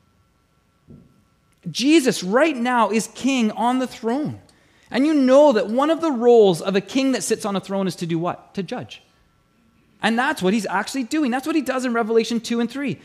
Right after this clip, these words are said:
He judges these seven churches. "Good job, you're doing well here. You need to fix that over here."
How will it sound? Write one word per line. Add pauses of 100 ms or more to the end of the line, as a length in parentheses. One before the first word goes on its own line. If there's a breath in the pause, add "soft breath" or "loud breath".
(120)
He
judges
these
seven
churches. (240 loud breath)
"Good
job,
you're
doing
well
here. (840 loud breath)
You
need
to
fix
that
over
here."